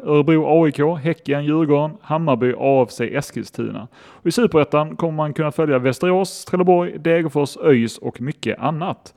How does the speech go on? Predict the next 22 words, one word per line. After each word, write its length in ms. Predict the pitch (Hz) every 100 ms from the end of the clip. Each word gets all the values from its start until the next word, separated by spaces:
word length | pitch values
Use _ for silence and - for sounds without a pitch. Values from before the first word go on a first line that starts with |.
| -
Och 360 | - - -
du 60 | 151
vet 240 | 185 165
väl 100 | 180
att 100 | 170
C 200 | - 202
More 140 | 156 151
också 240 | 160 -
har 120 | 123 131
massor 460 | 139 143 - 117 -
av 120 | 113
filmer, 500 | - 185 180 151 156
serier 460 | - 190 131 110 113
och 260 | 113 120 -
innehåll 440 | 143 131 104 101
för 160 | - 120
barnen. 580 | 117 139 95 139 170 -
Gå 100 | 156
in 120 | 175
på 100 | 175
C 220 | - 175
more 200 | 131 127